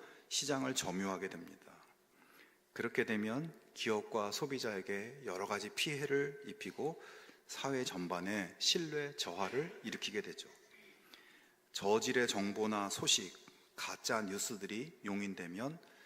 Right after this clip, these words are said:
결국 진실된 정보나 소식은 묻히거나 무시되고 가짜 뉴스만 유통되게 됩니다. 그렇게 되면 사회 혼란과 갈등이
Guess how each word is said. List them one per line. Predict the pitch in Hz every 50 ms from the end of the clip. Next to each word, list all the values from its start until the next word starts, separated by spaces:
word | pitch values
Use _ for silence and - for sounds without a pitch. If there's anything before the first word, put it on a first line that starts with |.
| - - - _ _ -
결국 | - 98 92 90 - 110 104 - - - -
진실된 | - - 107 110 - 139 131 123 135 139 127 131 120
정보나 | 110 98 98 98 92 98 95 95 95 98 107 117 127 131 135 -
소식은 | - - 131 - - 123 123 113 117 120 123 127 - -
묻히거나 | - 95 113 - - - - - - 98 95 90 92 101 131 147 - - -
무시되고 | 95 95 107 - 131 113 101 82 - - 101 143 160 - - - - - - - - _ _ _ -
가짜 | - - - - - - - 120 117
뉴스만 | 110 98 92 - - 110 104 113 139 156 160 156 - - - - -
유통되게 | 101 - - - 101 92 98 90 107
됩니다. | - 101 82 82 - - - - - - - - _ _ _ _ _ _ - - - - - - _ _ _ _ -
그렇게 | - 113 117 - 123 107
되면 | 107 98 98 107 113 131 147 170 170 - - - - -
사회 | - - - - 139 135 135
혼란과 | 123 123 165 165 151 139 120 107 104 101 98 90 87 - - -
갈등이 | - - 98 92 - - 113 101 101 101 95 90